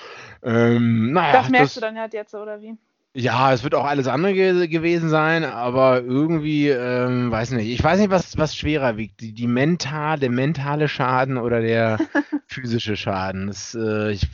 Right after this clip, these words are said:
Speaker 1: weiß nicht. Ich habe auch nicht mehr viel gemacht am Wochenende. Also
Speaker 2: Seid ihr, seid ihr denn so geknickt gewesen, dass ihr dann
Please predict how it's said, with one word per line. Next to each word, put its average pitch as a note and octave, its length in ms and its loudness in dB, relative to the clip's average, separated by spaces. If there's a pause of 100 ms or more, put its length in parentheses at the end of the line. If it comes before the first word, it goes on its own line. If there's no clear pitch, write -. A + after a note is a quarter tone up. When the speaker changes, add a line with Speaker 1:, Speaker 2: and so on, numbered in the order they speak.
(440)
Speaker 1:
weiß G#2+ 240 -4
nicht. G#2 140 -4
Ich B2+ 40 2
habe C#3+ 120 2
auch C#3+ 80 6
nicht C#3+ 100 6
mehr C#3+ 140 4
viel C3+ 100 -4
gemacht B2 320 -2
am G2+ 140 -6
Wochenende. F#2 580 -12
Also - 320 -10
Speaker 2:
Seid B3+ 240 2
ihr, C#4 140 -6
seid C4 180 2
ihr D4 80 -2
denn C4+ 160 0
so A#3+ 140 -4
geknickt A#3+ 320 -10
gewesen, F4 320 -2
dass C#4 160 -6
ihr C#4 60 -8
dann B3 520 -4